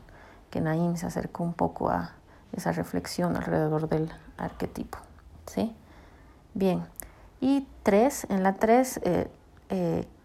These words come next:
casi todos ustedes, em, están de acuerdo en que sí existe un, un equilibrio en este caso, y eso es lo que tenemos que lograr, ¿verdad? El equilibrio entre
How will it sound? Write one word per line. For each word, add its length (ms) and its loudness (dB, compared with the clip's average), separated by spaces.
casi 300 6
todos 260 4
ustedes, 760 0
em, 840 0
están 340 0
de 60 4
acuerdo 520 4
en 200 0
que 160 2
sí 220 0
existe 540 -2
un, 320 0
un 140 0
equilibrio 640 0
en 140 0
este 220 -2
caso, 360 2
y 60 4
eso 140 6
es 40 6
lo 100 6
que 100 4
tenemos 380 4
que 120 -2
lograr, 420 4
¿verdad? 460 6
El 100 2
equilibrio 640 2
entre 460 0